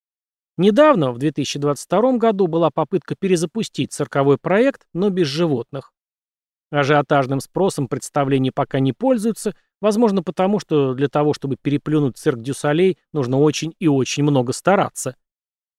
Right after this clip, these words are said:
Поэтому пока что спасает только ежегодный цирковой парад, в котором и должна как раз была принимать участие слониха Келли.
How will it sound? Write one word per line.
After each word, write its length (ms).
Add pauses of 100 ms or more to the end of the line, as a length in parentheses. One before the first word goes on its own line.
Поэтому 340
пока 320
что 140
спасает 560
только 240
ежегодный 580
цирковой 500
парад, 380
в 60
котором 340
и 60
должна 320
как 160
раз 140
была 240
принимать 520
участие 480
слониха 480
Келли. 460